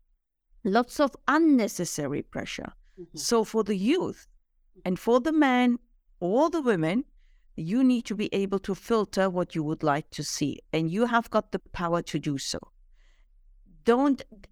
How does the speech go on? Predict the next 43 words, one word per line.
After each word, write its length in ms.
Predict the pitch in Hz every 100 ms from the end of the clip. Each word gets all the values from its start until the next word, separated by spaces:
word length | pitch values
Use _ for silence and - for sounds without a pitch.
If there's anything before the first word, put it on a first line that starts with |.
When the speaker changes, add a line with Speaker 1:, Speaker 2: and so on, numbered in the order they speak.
| _
Speaker 1:
have 400 | - - 285 294
your 180 | 269 233
own, 140 | 247 233
uh, 100 | 202
but 220 | 220 -
the 60 | 196
problem 520 | - 285 381 339 202
here 220 | 170 156
is 160 | 151 143
as 180 | 151 -
well, 200 | 147 185
or 100 | 185
the 120 | 160
challenge 500 | - 226 220 160 151
is 280 | 156 185 - _ _ -
to 100 | 208
find 340 | - 214 208 202
your 120 | 208
identity. 840 | 185 175 190 196 185 156 - - - 220
Speaker 2:
Mm-hmm. 220 | 403 175
Speaker 1:
And 220 | 185 208
that's 300 | 240 339 -
where 240 | - 247 240
I 220 | 214 208
think 680 | - _ - 185 160 190 - _ _
a 80 | 185
lot 260 | 185 214 -
of 260 | 226 208
young 400 | 180 170 202 220 - -
people 340 | 196 - 170
struggle 640 | - - 160 160 139 147 -
a 60 | 156
lot. 260 | - - -
So 220 | - 180
it's 220 | 190 -
the 100 | 262
first 540 | - - 339 - - 196
basic 500 | 233 233 - 220 -
step. 400 | - - 208 - - _ _ -
And 120 | 175
what 160 | 214 233
is 160 | 185
that? 260 | 180 196